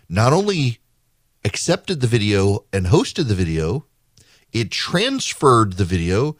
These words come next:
to other pornographic websites that it owns. It was downloaded and re-uploaded multiple times. One of the re-uploads got two point seven million views.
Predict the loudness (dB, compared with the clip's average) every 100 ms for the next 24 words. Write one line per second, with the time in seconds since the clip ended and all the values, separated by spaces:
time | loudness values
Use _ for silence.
0 | _ _ _ 0 2 2 0 2 0 2
1 | 0 2 2 2 -2 0 0 0 -2 -2
2 | -2 -2 0 0 0 0 2 2 0 -6
3 | -12 -12 -14 _ _ -20 _ _ -4 0
4 | 2 0 -4 -4 2 4 4 4 4 2
5 | 0 -4 -4 -2 0 0 0 0 2 4
6 | 2 2 0 0 -2 -4 0 2 2 0
7 | -4 -8 _ _ _ -2 2 6 6 4
8 | 2 2 0 0 2 2 -2 -2 0 0
9 | -6 -4 -4 -2 -2 0 -2 -6 2 4
10 | 4 4 4 4 4 4 2 0 0 0
11 | 0 0 0 -4 -8 -10 -10